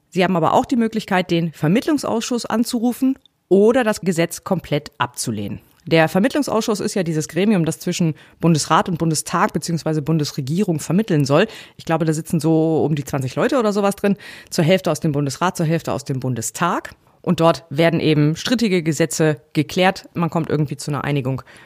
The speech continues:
und die wird dann beschlossen. Einspruchsgesetze wiederum sind Gesetze, bei denen die Länder nicht unbedingt zustimmen müssen. Der Bundesrat hat nicht die Möglichkeit, das komplett abzulehnen.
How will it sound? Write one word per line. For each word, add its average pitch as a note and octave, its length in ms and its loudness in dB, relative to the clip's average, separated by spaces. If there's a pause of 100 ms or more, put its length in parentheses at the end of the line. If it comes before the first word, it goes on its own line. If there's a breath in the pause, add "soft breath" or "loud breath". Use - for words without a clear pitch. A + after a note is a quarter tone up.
(140 loud breath)
und - 180 -4
die C3+ 120 -6
wird B2 180 -4
dann A2+ 200 -6 (200 soft breath)
beschlossen. - 520 -4 (360 soft breath)
Einspruchsgesetze F3 880 0
wiederum E3 340 2
sind A#3+ 220 -4
Gesetze, G3+ 340 -2
bei F3+ 100 0
denen F#3 200 0
die F3 80 -2
Länder G3+ 560 2
nicht G#3 320 2
unbedingt F3 400 2
zustimmen F3 480 0
müssen. E3+ 280 0 (380)
Der E3 80 6
Bundesrat D#3 460 0
hat - 120 -2
nicht F3 220 2
die D#3+ 60 -2
Möglichkeit, D#3+ 560 -2
das C#3+ 120 -4
komplett B2+ 520 -6
abzulehnen. G3+ 520 0